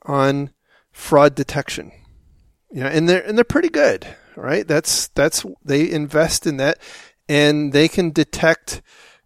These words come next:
credit card fraud, whether that credit card fraud came as a result of, you know, somebody skimming cards at McDonald's or the Target hack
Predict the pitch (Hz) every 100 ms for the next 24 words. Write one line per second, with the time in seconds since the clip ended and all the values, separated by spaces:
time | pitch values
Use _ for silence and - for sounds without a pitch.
0 | - 180 180 185 156 147 - 143 127 147
1 | 139 143 170 185 190 185 - - _ -
2 | 156 - 175 175 - 156 - 151 139 139
3 | 139 - - 156 160 151 147 143 143 135
4 | 135 139 - - - - _ - 147 143
5 | 135 127 _ _ - 131 131 - 165 156
6 | 151 143 - - 156 156 160 - 143 139
7 | 135 - 127 - 147 160 160 151 147 -
8 | - - _ - 143 135 131 127 - 123
9 | - 151 151 156 - 156 139 139